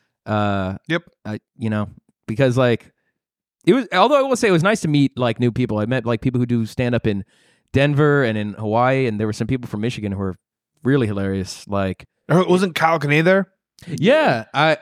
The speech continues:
Speaker 1: I saw his six P M show, but I didn't stay for his eleven because, uh, I got tired. The first night we had, like, a party in the Airbnb, and, uh, the whole ride up, or this whole month, Gabe has been saying, like, "Oh, I'm gonna get you laid at Savage Henry," which is, like,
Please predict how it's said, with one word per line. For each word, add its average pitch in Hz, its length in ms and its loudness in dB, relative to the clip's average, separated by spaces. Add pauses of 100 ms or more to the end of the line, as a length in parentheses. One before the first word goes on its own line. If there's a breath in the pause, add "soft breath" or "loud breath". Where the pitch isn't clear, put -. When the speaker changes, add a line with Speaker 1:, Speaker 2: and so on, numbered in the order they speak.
(160)
Speaker 1:
I 139 140 0
saw 208 340 0
his 156 300 -4
six - 260 -2
P 180 140 0
M 175 80 2
show, 175 280 2
but 135 100 0
I 127 60 0
didn't 147 180 -6
stay 139 200 -2
for 135 180 0
his 104 260 2
eleven 117 340 0
because, 104 320 -2
uh, 98 220 0 (340)
I 113 120 -4
got 120 160 0
tired. 113 320 0
The 110 80 -4
first - 280 -2
night 123 280 0 (340)
we 113 220 0
had, 123 180 2
like, 123 200 0
a 117 60 2
party 127 420 0
in 120 100 0
the 107 100 -2
Airbnb, 113 760 0 (380)
and, 104 440 -2
uh, 98 300 -2 (380)
the 131 80 4
whole 208 260 4
ride 170 240 4
up, 139 220 2
or 127 120 0
this 135 180 -2
whole 180 340 2
month, 131 360 0 (100)
Gabe 143 420 2 (120)
has 120 220 -2
been 120 120 -4
saying, 123 320 -4
like, 107 180 -6 (340 soft breath)
"Oh, 151 160 0
I'm 147 100 0
gonna 151 140 0
get 147 160 -2
you 131 100 -4
laid 139 220 -2
at 123 100 -8
Savage 131 360 -4
Henry," 131 360 -4
which 117 200 -4
is, 120 120 -2
like, 117 300 2